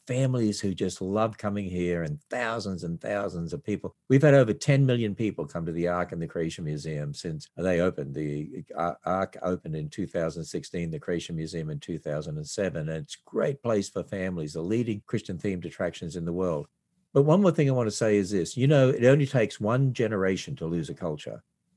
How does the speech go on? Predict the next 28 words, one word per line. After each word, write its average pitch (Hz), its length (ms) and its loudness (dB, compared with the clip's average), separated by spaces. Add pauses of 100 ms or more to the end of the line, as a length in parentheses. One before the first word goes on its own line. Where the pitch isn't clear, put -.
(120)
And 104 100 2
if 101 80 0
you 143 120 8
think 135 200 4
of 117 100 0
what 107 160 4
happened 104 360 0
when 85 180 0
Joshua 101 460 0
crossed 92 380 -2
the 98 80 -2
Jordan 98 400 0
River 87 440 0
and 80 200 -4 (260)
God 98 340 0 (160)
told 98 280 0
them 95 300 -2
to 78 200 -2
tell 98 200 0
the 95 80 0
people 98 360 0
to 85 140 -6
build 104 200 4
a 104 40 2
memorial 90 520 0
of 78 100 -4
twelve 92 340 -2
stones, 85 720 -4